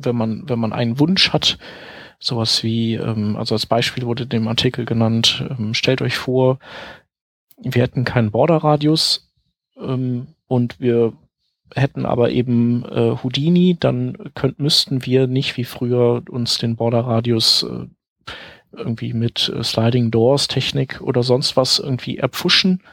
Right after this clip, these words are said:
sondern wir könnten uns, äh, ein, ja, ein, eine Houdini, ähm, Paint Aktion definieren, die eben sagt, ähm, oder die eben in die Ecken des, des Elements, äh, runde,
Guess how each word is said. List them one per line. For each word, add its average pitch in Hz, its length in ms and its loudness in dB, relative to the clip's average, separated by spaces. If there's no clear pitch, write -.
sondern 123 320 0
wir 120 80 0
könnten 123 400 0
uns, 123 420 0
äh, 113 440 2
ein, 113 560 0
ja, 123 320 0
ein, 120 260 0
eine 117 300 0
Houdini, 135 640 2
ähm, 113 640 2
Paint 139 640 0
Aktion 131 680 2
definieren, 131 680 2
die 123 260 -2
eben 123 280 0
sagt, - 640 0
ähm, 110 440 -2
oder 117 180 -4
die 117 240 -4
eben 117 180 -2
in 113 120 -2
die 113 260 -4
Ecken 120 380 0
des, - 400 0
des - 180 -2
Elements, 113 600 0
äh, - 60 -8
runde, 113 600 2